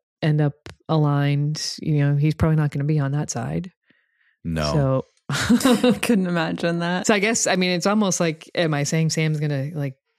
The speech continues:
Speaker 1: if he has to be on a side, is it gonna be Aegon's side? I don't know. He's, he's definitely, I don't know if I would go out on that limb,
Speaker 2: I don't
Speaker 1: but
Speaker 2: know how we're gonna get know in one book,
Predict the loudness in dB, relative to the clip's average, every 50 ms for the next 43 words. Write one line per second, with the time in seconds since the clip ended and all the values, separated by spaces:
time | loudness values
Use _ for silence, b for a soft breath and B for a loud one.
0 | -14 -10 -10 -8 -6 -6 -4 -2 -4 -4 -4 -6 -8 -8 -8 -6 -6 -6 -6 -6
1 | -6 -6 -4 -4 -2 -2 -2 -2 -4 -4 -4 -4 -2 -2 0 0 0 2 2 2
2 | 0 0 -2 -2 -2 -2 -2 -2 -4 -4 -2 -2 0 0 0 0 0 -2 -2 -2
3 | -4 -4 -6 -8 -10 B B B B B B B B B B B -8 -8 -6 -6
4 | -6 -8 -10 _ -4 -2 0 0 0 -2 -4 -6 -2 -2 -2 -2 -2 -2 -4 -4
5 | -4 -4 -4 -4 -6 -8 -12 _ _ _ _ _ _ _ _ _ _ _ _ _
6 | _ _ _ _ _ -2 -2 -2 0 0 0 0 0 -2 0 0 0 2 2 0
7 | 0 -2 -2 -2 -2 0 0 2 0 0 2 2 4 6 6 6 4 4 2 -2
8 | _ -6 -2 0 2 2 4 4 4 4 4 4 4 2 0 2 2 4 6 6
9 | 6 6 4 2 2 2 2 2 2 2 2 0 0 -2 -8 -16 -18